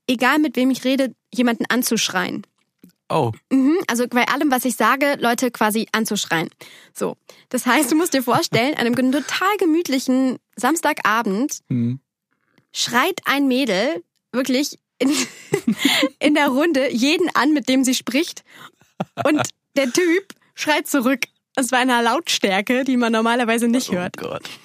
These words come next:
Speaker 1: Nach fünf
Speaker 2: <laughs> Oh
Speaker 1: Minuten
Speaker 2: Gott.
Speaker 1: klingelt es Sturm an unserer Tür.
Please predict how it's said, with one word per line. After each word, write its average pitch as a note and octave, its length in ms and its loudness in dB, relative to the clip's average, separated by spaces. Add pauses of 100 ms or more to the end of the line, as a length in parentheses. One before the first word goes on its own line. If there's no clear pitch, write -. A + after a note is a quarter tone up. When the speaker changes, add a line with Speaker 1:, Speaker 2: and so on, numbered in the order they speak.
(520)
Speaker 1:
Nach B3+ 200 2
fünf E4+ 280 0
Speaker 2:
<laughs> - 40 -4
Oh - 40 -2
Speaker 1:
Minuten D4 460 2
Speaker 2:
Gott. - 400 -2 (340)
Speaker 1:
klingelt E4 420 2
es - 180 0
Sturm B3+ 340 0
an G#3 100 -2
unserer G#3+ 300 -2
Tür. A#3 360 -2